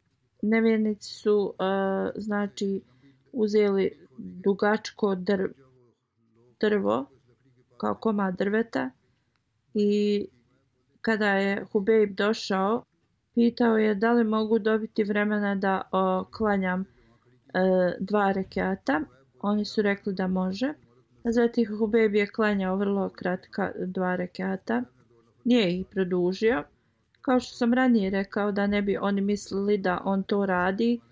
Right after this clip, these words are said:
da bi izbjegao smrt. A, kao ovaj haduš što sam spomenuo, Muavija je bila oslobođena, e, robkinja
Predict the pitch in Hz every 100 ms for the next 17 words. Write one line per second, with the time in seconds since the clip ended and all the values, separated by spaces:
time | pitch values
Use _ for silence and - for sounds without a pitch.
0 | _ _ _ _ _ - 190 196 196 208
1 | 202 196 196 196 190 - - 202 175 -
2 | - - 226 214 220 _ - - - 233
3 | 233 - 226 220 220 233 226 214 - 214
4 | 202 - - - 208 202 - 202 196 196
5 | 214 247 262 262 233 202 196 214 247 254
6 | 226 220 208 208 208 208 208 196 - -
7 | 202 202 202 190 190 190 190 185 - 185
8 | 190 - - - _ _ _ _ - 190
9 | 185 - - 262 269